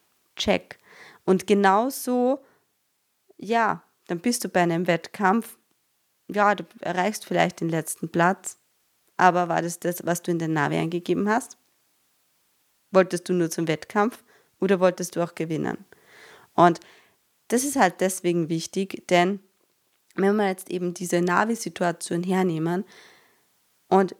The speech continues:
die Regeln des Lebens bestimmst du selbst. Und da du das selbst bestimmst, ist es deine Selbstverantwortung. Du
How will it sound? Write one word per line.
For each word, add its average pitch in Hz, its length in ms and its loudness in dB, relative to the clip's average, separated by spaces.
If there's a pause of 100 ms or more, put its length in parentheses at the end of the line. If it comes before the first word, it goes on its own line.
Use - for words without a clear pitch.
die 180 80 -6
Regeln 202 320 0
des 185 160 -2
Lebens 190 300 -4
bestimmst - 720 -4 (220)
du 170 160 -4
selbst. - 720 -4 (420)
Und 170 180 -2
da 170 120 8
du 160 120 -4
das 160 200 -6
selbst 165 320 -4
bestimmst, 190 520 -2
ist 170 120 -6
es 165 160 -2 (480)
deine 190 640 2 (360)
Selbstverantwortung. - 2000 -6 (2250)
Du 240 400 -2